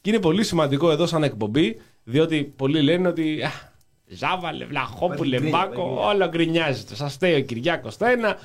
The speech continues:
Speaker 1: ο Κυριάκος το άλλο, τι θα σας αρέσει;» Όχι. Δεν είναι έτσι. Πρέπει τα καλά να λέγονται. Και τα καλά είναι ότι, παιδιά, υπάρχει χρήμα έξω στην αγορά. Αλλιώς, υπουργό, υπουργό, και συγκεκριμένα τον Γεωργιάδη,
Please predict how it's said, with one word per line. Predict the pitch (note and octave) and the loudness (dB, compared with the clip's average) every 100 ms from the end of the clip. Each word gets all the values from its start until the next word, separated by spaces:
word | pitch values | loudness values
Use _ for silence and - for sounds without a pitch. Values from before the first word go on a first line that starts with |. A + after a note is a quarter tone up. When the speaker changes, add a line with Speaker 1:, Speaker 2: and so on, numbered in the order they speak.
| - - | -20 -4
Speaker 1:
ο | E3+ | 0
Κυριάκος | E3 D#3+ F3 F3+ C3+ E3+ | 2 2 2 2 -2 2
το | |
άλλο, | B3 B3 G#3 | 2 2 0
τι | |
θα | G#3+ F3 C#3+ | 0 2 0
σας | - | 0
αρέσει;» | A#2 G#2 G2 - - - - | -2 -2 -4 -8 -14 -12 0
Όχι. | F3 C#3 - - _ _ _ _ - | 2 2 -2 -16 _ _ _ _ 0
Δεν | E3 F#3 | 2 4
είναι | C#3+ A#2+ | 4 4
έτσι. | G#2 - - - | 0 -4 -14 -2
Πρέπει | G#3 G#3+ | 0 2
τα | G3 | 0
καλά | E3+ G3+ A#3 | 2 0 2
να | G3+ | 4
λέγονται. | E3+ A#2 G2 D#2+ | 4 2 0 -4
Και | - | -2
τα | D#3+ | -2
καλά | F3+ A3 B3 G#3+ | 0 2 2 4
είναι | C#4+ D4 C4+ | 2 2 2
ότι, | A3+ B3 C#4+ C4+ | 2 2 0 -2
παιδιά, | - D3 F#3+ A#3+ - | -2 -2 2 0 0
υπάρχει | C3+ C3+ G#3+ G#3+ - | -4 0 -2 -2 -4
χρήμα | E3+ D#3+ B2+ | 0 2 2
έξω | A2+ - | 0 -6
στην | G#2 | -6
αγορά. | F2+ F2+ E2+ - _ _ _ _ _ _ _ - | -6 -6 -8 -12 _ _ _ _ _ _ _ -4
Αλλιώς, | E3+ A3+ A3+ C#3 - | 0 4 2 2 -6
υπουργό, | - D#3 D#3+ D#3+ F#3 A#3 C3 - - - - | -4 -2 2 4 4 4 2 -4 -20 -20 -10
υπουργό, | C3+ C3+ C#3+ E3+ G#2 - - - - | -6 -2 2 2 0 -6 -20 -20 -8
και | C3+ | -4
συγκεκριμένα | B2+ C3+ F#3 F#3 | -2 2 2 2
τον | E3 | 2
Γεωργιάδη, | D3 C#3+ E3 B2+ F#2+ | 2 4 4 2 -4